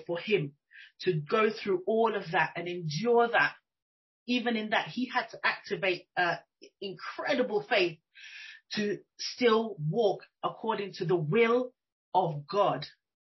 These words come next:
Amen. For his life, so that you and I can be beneficiaries of the rights of the kingdom, the right to have our, our prayer answered. Amen. So anytime, as long as we send it up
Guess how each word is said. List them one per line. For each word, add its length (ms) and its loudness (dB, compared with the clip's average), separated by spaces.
Amen. 440 0
For 100 -4
his 240 0
life, 280 0
so 260 -4
that 280 -2
you 180 -4
and 140 -4
I 360 -2
can 420 0
be 440 -6
beneficiaries 1040 0
of 220 0
the 120 2
rights 760 0
of 160 0
the 80 -6
kingdom, 560 -2
the 140 2
right 340 4
to 100 -4
have 340 0
our, 320 0
our 400 4
prayer 400 2
answered. 520 -2
Amen. 360 -2
So 80 -10
anytime, 480 -2
as 200 0
long 200 -2
as 160 -6
we 140 -8
send 440 2
it 140 2
up 220 -2